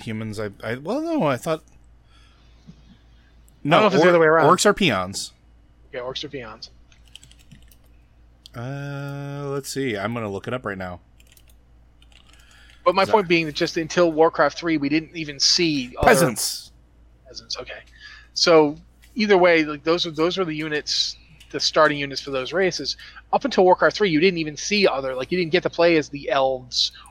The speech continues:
Speaker 2: or the undead. You just played as humans or orcs.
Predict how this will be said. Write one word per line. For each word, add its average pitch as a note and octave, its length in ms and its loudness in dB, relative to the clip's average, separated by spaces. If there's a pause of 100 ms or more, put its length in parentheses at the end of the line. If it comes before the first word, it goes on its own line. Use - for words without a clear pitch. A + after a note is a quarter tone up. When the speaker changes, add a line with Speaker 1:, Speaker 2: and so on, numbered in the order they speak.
Speaker 2:
or C#3+ 120 2
the C#3 220 -2
undead. B2 540 -4 (100)
You C#3 100 -10
just C#3+ 280 0
played C#3+ 340 2
as A#2+ 580 -2 (560)
humans D3 420 0
or C3+ 80 -2
orcs. - 680 2